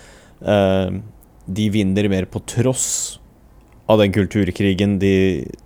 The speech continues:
de prøver å, eh, å dra i gang nå, i stedet for på grunn av den, og at det kanskje kan gjøre at de, de stiller med noen dårlige valgargumenter i tjue tjuefire.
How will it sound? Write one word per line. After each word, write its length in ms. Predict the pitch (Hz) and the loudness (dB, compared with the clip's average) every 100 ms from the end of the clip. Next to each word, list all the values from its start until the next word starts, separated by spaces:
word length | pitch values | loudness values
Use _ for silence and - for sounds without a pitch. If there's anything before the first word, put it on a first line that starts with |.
| - | -16
de 280 | 78 101 | -10 -8
prøver 520 | 92 - 92 78 82 90 | -6 -2 -2 -2 -2 0
å, 120 | 90 92 - - - - - - | 0 -2 -6 -16 -20 -20 -20 -6
eh, 140 | 101 | -4
å 140 | - 98 | -2 2
dra 160 | 101 | 4
i 60 | 92 | 4
gang 140 | 95 98 | 4 2
nå, 140 | 101 | 2
i 60 | 90 | 0
stedet 300 | - 90 87 | 0 -2 -2
for 160 | 104 92 | -2 -2
på 140 | 101 92 | -2 0
grunn 300 | 95 90 87 | 0 2 2
av 100 | 95 | 2
den, 140 | 127 | 2
og 140 | 80 92 | 0 -2
at 80 | 98 | -2
det 220 | 98 92 92 | 0 2 2
kanskje 520 | 107 85 - 87 87 - - - - - - - - - | 0 -4 -2 -2 -2 -6 -20 -20 -20 -20 -20 -20 -20 -10
kan 480 | - 98 90 87 80 - | -2 -2 0 -4 -6 -2
gjøre 300 | 104 90 87 | 0 2 0
at 140 | - - | -6 -2
de, 100 | 98 95 92 90 90 90 110 - | 2 2 2 2 -2 -4 -10 -12
de 220 | 98 95 | -6 -2
stiller 260 | 113 92 | 0 0
med 80 | 87 | 0
noen 160 | 87 92 | -2 0
dårlige 320 | 98 87 85 | 2 2 2
valgargumenter 800 | 85 82 90 85 85 85 - 98 | 0 0 -2 -2 -2 -4 -4 -2
i 80 | 92 | 0
tjue 220 | 101 82 | 0 -2
tjuefire. 380 | 90 90 85 87 | -2 -2 -2 -2